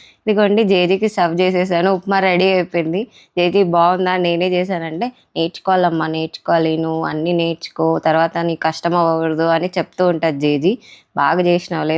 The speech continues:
బాగుంది, బాగుంది" అని చెప్తుంది. "అమ్మ చేసిందా, నువ్వు చేసావా?" మళ్ళీ, "ఆ, చెప్పు, చెప్పు" అంటుంది. "నేనే చేశాలే" అని చెప్పా. తర్వాత విషయం వచ్చి,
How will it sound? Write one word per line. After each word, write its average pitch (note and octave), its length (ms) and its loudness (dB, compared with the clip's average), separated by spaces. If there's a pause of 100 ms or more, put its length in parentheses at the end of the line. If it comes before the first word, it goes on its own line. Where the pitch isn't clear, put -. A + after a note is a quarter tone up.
బాగుంది, D#3+ 480 2 (120)
బాగుంది" D3+ 560 -2
అని E3 160 -8
చెప్తుంది. E3 380 -6 (340)
"అమ్మ E3 200 2
చేసిందా, A#3 320 0
నువ్వు C4 200 2
చేసావా?" A#3 440 2 (160)
మళ్ళీ, G#3 320 -2
"ఆ, G3 120 -4
చెప్పు, G3 280 -6
చెప్పు" G3+ 260 -2
అంటుంది. F3 240 -2
"నేనే F3+ 280 2
చేశాలే" G3 500 0
అని G3 140 2
చెప్పా. F3+ 260 -4 (240)
తర్వాత G#3+ 300 2
విషయం A#3 280 2
వచ్చి, A3+ 220 -4